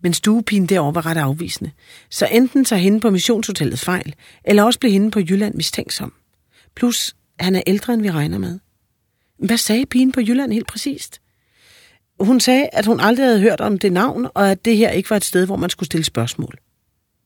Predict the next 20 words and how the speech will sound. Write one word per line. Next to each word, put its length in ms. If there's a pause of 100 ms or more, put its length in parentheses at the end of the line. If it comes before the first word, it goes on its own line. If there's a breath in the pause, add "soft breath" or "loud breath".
(460)
En 160
advarsel? 640 (680)
Og 60
hvorfor 220
skulle 180
hun 80
sige 260
det, 120
hvis 160
det 100
ikke 120
var, 60
fordi 160
hun 100
kender 260
Troelsen? 520 (760)
Det 120
tænker 260
jeg 100
også, 180